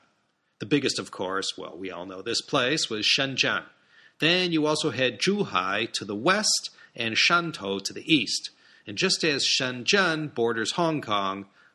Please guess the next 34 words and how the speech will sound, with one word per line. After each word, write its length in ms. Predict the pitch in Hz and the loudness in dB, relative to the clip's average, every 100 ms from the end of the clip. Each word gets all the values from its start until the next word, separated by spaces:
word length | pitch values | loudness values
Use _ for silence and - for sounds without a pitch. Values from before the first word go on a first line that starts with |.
| - 170 | -2 2
Zhuhai, 720 | 185 160 98 95 98 101 101 | 2 2 2 2 0 -4 -4
an 100 | 101 | 0
hour 340 | 101 110 107 | 2 2 0
or 60 | 104 | 0
so 320 | - 117 113 | 0 0 0
away, 500 | 143 214 180 160 151 - _ | 0 2 4 2 0 -10 _
bordered 340 | - 120 117 - | 0 2 2 -2
Macau. 540 | 117 - 113 82 - - _ _ _ - | -6 0 0 0 -6 -16 _ _ _ -10
And 80 | |
then 100 | 107 | -2
Shantou 840 | 101 - 185 185 - 104 104 107 - _ _ | 2 4 2 0 -4 -2 0 0 -4 _ _
was 160 | 104 104 | -6 -2
next 240 | 131 - | 0 0
door 180 | 135 120 | 0 0
to 60 | 107 | 0
the 60 | |
city 320 | - 135 117 | 0 0 -2
of 80 | 110 | -2
Chaozhou, 760 | - 120 107 110 185 175 175 170 - - - | 0 0 0 0 2 4 2 -4 -12 -14 -6
and 120 | 123 | -2
it's 180 | 117 - | -2 0
the 160 | 117 | 0
Chaozhounese, 920 | 101 - 170 175 175 156 220 165 165 196 - | 0 0 2 2 0 2 2 2 2 -2 -2
the 160 | 107 107 | -2 -2
Teochew 640 | - 113 123 - 143 147 | -2 -2 -2 0 0 0
people, 600 | 170 139 123 101 113 - - - - - | 0 0 0 -2 -4 -6 -14 -20 -20 -8
who 200 | 131 127 | -6 -2
always 560 | 156 175 190 185 190 165 - - | 2 2 2 0 0 -2 -4 -2
vied 640 | 120 117 104 98 101 95 - _ _ _ _ _ _ _ | 2 2 0 -2 -4 -6 -16 _ _ _ _ _ _ _
with 120 | 123 | -2
the 100 | 104 - | 2 2
Shanghainese 680 | 127 113 113 107 110 98 90 - | 2 2 2 2 0 0 -2 -2
for 120 | 101 | -4
the 200 | 92 87 | -10 -10